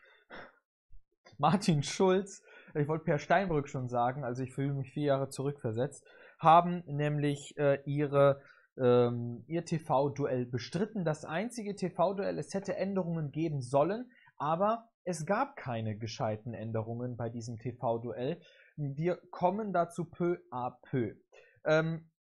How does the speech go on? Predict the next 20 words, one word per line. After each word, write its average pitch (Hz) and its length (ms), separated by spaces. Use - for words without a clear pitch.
generell, 180 720
das 135 160
muss 180 160
ich 185 140
auch 165 100
noch 175 140
mal 160 160
sagen, 131 500
ist 165 180
es 233 100
eigentlich 190 300
auch 175 80
so 160 160
gewesen, 151 380
dass 139 120
dieses 156 300
T-V-Duell 151 800
recht 180 380
durcheinander 151 720
wirkte, 123 500